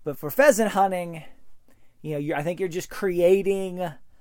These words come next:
a less safe situation. What if the bird moves? What if it starts running? What if you swing <laughs> and runs behind somebody else and you blow out somebody's leg with your shotgun? I mean,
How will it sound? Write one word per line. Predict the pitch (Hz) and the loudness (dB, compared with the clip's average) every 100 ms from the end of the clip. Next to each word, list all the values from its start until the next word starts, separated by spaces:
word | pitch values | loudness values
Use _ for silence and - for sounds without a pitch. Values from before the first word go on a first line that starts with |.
| _ | _
a | 143 | -6
less | 147 175 175 - | 0 0 0 0
safe | 185 160 | -2 -2
situation. | - 160 - 147 135 120 123 127 | -6 -8 -6 -4 -4 -6 -8 -4
What | 156 | -4
if | 143 | -4
the | 143 | -6
bird | 139 127 127 | -6 -6 -2
moves? | 175 240 247 233 190 - - - - | 2 4 2 0 -6 -12 -18 -16 -4
What | 185 | -2
if | 190 | -2
it | - | -6
starts | - - 127 - | -8 -6 -6 -4
running? | 147 208 226 208 | 0 2 2 2
What | 180 | 2
if | 143 | 2
you | 139 220 254 | 0 2 2
swing | - 220 240 240 240 196 | 2 -2 -2 0 -2 -4
<laughs> | |
and | 175 127 | -6 -4
runs | 143 220 170 | 0 0 2
behind | 180 208 214 208 | 0 2 0 -2
somebody | - 214 190 170 156 | -2 0 0 0 2
else | 208 226 - | 2 2 -2
and | 156 | -8
you | 196 | -8
blow | 151 180 185 | -4 2 4
out | 185 185 | 4 0
somebody's | - 190 180 143 117 | -2 -2 -2 -2 -6
leg | 131 202 226 | -2 0 2
with | 220 220 | 0 -6
your | 196 | -10
shotgun? | - 214 208 196 196 202 180 - - - - _ - | -6 0 0 0 -4 -4 -6 -14 -20 -20 -20 _ -6
I | 170 | -4
mean, | 175 175 | -4 -6